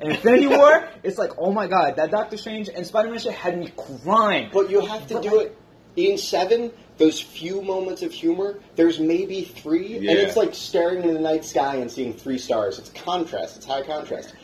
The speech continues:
Speaker 2: If it's half stars and half sky, there's, that's not a fucking sky. <laughs> That's not real. It's not a thing. It's, but a lot
Speaker 1: I
Speaker 2: of
Speaker 1: don't know.
Speaker 2: people liked it. I don't know. That
Speaker 1: I just,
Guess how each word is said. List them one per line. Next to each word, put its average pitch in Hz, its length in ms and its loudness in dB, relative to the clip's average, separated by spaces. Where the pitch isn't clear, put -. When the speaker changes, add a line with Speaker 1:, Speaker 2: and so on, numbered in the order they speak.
Speaker 2:
If 135 80 -8
it's 151 140 -4
half 185 340 -10
stars 180 540 -4
and 131 200 -8
half 151 380 -14
sky, 156 560 -6
there's, 156 220 8
that's - 380 -4
not 160 220 0
a - 20 -6
fucking 143 560 -8
sky. 202 880 4
<laughs> - 0 -
That's 175 80 2
not 214 220 4
real. 233 380 2
It's 139 80 -2
not 175 200 0
a 180 220 -2
thing. 160 380 -4
It's, - 160 -8
but - 320 4
a - 80 0
lot 190 140 2
Speaker 1:
I - 20 2
Speaker 2:
of - 0 -
Speaker 1:
don't 180 60 -2
know. - 60 -6
Speaker 2:
people 147 180 2
liked 139 180 0
it. 139 80 -4
I 156 40 2
don't 123 100 -2
know. 95 120 -8
That 147 160 6
Speaker 1:
I - 40 2
just, 190 220 -2